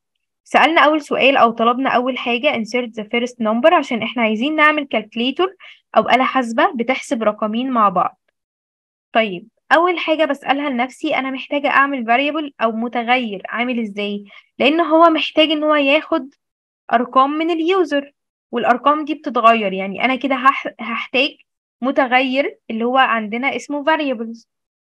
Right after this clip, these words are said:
دخلت جوه ال variables وعملت make a variable، عملت حاجة ليها علاقة بال first number، وحاجة ليها علاقة بال second number،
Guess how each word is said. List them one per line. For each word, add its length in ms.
دخلت 400
جوه 260
ال 160
variables 380
وعملت 440
make 300
a 100
variable، 460
عملت 440
حاجة 380
ليها 200
علاقة 400
بال 180
first 280
number، 580
وحاجة 580
ليها 220
علاقة 360
بال 160
second 480
number، 360